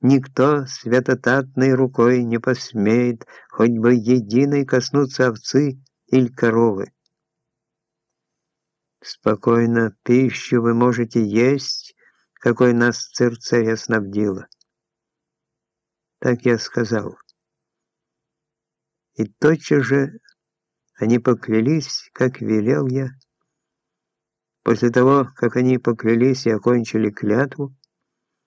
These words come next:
прочный корабль свой ввели мы в залив, окруженный скалами,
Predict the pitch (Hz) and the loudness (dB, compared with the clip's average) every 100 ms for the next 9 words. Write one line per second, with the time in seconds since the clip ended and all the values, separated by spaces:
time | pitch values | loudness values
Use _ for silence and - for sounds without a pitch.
0 | _ _ _ _ _ _ _ _ 120 135 | _ _ _ _ _ _ _ _ -2 0
1 | 131 135 127 131 143 127 123 - 123 117 | 0 0 0 0 0 0 -2 -2 0 0
2 | 101 95 104 117 139 131 117 104 98 95 | -2 -4 0 2 2 2 0 -4 -8 -4
3 | 110 107 143 165 - _ 135 131 139 107 | 0 2 0 -2 -8 _ -4 -2 -2 0
4 | 127 127 117 113 110 - 107 104 107 95 | 0 0 0 -2 -4 -6 -2 0 0 -2
5 | 87 | -8